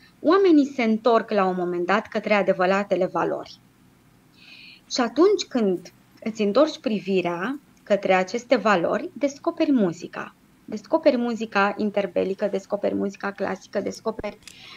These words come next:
uh, ceea ce vrei să descoperi. Mm,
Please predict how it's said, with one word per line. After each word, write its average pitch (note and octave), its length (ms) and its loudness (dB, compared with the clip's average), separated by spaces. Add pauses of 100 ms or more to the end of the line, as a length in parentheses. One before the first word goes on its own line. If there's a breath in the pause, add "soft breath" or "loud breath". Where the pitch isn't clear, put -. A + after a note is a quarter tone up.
(180 loud breath)
uh, G3 420 2 (160)
ceea A#3 180 -2
ce A3+ 140 4
vrei A3+ 440 4 (160)
să F#3 160 2
descoperi. - 600 -6 (1700 soft breath)
Mm, D#4 420 8